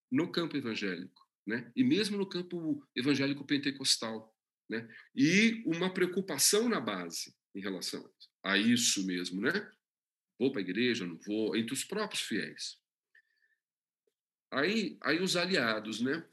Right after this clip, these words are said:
Eu, eu tento decifrar um pouco pelos amigos cures que estavam ali, né, fazendo a defesa.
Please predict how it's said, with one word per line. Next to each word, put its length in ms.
Eu, 320
eu 160
tento 280
decifrar 460
um 100
pouco 340
pelos 280
amigos 440
cures 680
que 80
estavam 420
ali, 380
né, 220
fazendo 340
a 60
defesa. 600